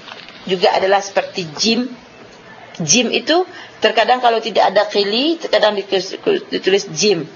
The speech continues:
Ha, jim itu terkadang dia ada di bawah waqful hasan, uh, atau di bawah waqful kafi. Jim itu terkadang, uh, adalah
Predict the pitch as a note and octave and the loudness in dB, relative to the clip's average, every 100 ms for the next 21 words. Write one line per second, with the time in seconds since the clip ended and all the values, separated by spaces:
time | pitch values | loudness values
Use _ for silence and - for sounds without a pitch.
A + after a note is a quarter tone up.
0 | - - - - F3 E3+ G3+ G3+ A#3 D4+ | -20 -20 -6 0 0 0 -2 -2 0 0
1 | A#3+ A3+ G#3+ B3+ A#3+ A#3+ A#3 A#3 A3 G#3 | 2 0 2 0 2 2 4 2 0 0
2 | A3 G#3+ G3+ - G3+ - G#3 F#3 G3 E3+ | 2 2 0 -2 -6 -2 0 2 -2 -4
3 | - - - - - - - - F#3+ F#3+ | -20 -20 -20 -20 -20 -20 -16 2 4 6
4 | G3+ G3 A3 G#3+ G#3 G#3 G3+ - F#3+ F#3 | 2 2 2 2 2 4 2 0 -6 0
5 | G3+ F#3+ E3 D3 - - - - - - | 0 2 -4 -8 -12 -20 -20 -20 -20 -20
6 | - - E3 G3+ G3 G#3+ A3+ - G3+ A3 | -20 -14 0 2 2 0 0 0 2 2
7 | A3 - - - - F#3+ F#3+ E3+ F3 G3 | 0 -10 -16 -16 -2 2 4 4 2 2
8 | G3+ G#3 - | 2 2 -2